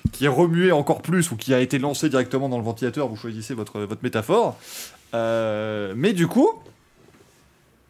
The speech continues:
là, il faut voir ce que ça veut dire. Alors,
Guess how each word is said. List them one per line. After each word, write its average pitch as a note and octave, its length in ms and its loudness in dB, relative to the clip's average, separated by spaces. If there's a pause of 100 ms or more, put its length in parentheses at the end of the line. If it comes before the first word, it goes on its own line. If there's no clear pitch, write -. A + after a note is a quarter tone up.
là, G3 160 6
il A#3+ 80 2
faut E3+ 160 4
voir C#3 560 2 (960)
ce - 100 -10
que F3 100 0
ça F#3 120 4
veut D#3+ 120 4
dire. G2+ 160 -2
Alors, G#2+ 240 -2